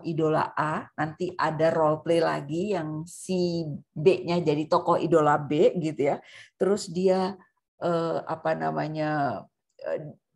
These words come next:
eh, menjalin relasi di dalam, eh, media sosial tersebut begitu ya, bermain dan lain sebagainya, berperan, dua-duanya berperan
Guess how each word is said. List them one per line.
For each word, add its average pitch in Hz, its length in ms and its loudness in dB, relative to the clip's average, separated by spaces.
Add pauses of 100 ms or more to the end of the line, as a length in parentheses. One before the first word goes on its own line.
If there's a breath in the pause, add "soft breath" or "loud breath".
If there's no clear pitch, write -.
(280)
eh, 156 360 4 (200)
menjalin 165 800 2
relasi 160 800 0
di 156 160 -6
dalam, 151 560 -4 (800)
eh, 147 160 -4
media 185 320 6
sosial 175 560 0
tersebut 165 640 -2
begitu 160 560 -2
ya, 359 80 -4 (400 loud breath)
bermain 175 800 2
dan 160 160 4
lain 170 160 0
sebagainya, 165 640 -2
berperan, 196 640 0
dua-duanya 190 480 2
berperan 202 640 -4